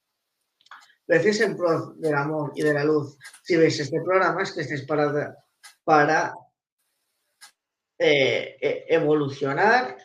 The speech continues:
aumentar la conciencia y también como he querido descubrirme en este momento, un momento tan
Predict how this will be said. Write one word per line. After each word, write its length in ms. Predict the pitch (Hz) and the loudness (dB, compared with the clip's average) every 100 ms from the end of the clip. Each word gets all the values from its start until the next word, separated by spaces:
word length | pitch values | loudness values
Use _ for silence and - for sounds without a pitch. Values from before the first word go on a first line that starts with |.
| _ | _
aumentar 420 | 143 143 143 180 | -8 -6 -6 -2
la 120 | 196 196 | 0 0
conciencia 760 | 196 185 180 - 196 - - _ _ | -4 -4 -6 0 0 0 -4 _ _
y 140 | - 151 | -12 -4
también 500 | 151 147 156 170 - | -2 -2 -4 -6 -4
como 480 | 196 170 190 196 196 - _ _ _ _ - _ _ - _ - | -2 -2 -2 -2 -4 -14 _ _ _ _ -20 _ _ -20 _ 0
he 140 | 196 | 2
querido 300 | 196 185 196 | 6 8 8
descubrirme 680 | 196 - 180 165 175 180 202 | 8 6 2 -4 -4 -2 -2
en 80 | 175 | -2
este 240 | 147 165 | -4 -6
momento, 580 | 151 156 185 175 143 143 | -4 -4 -4 -4 -6 -6
un 100 | - | -2
momento 520 | 196 202 196 220 208 | 2 2 2 0 0
tan 260 | 196 196 | 0 -2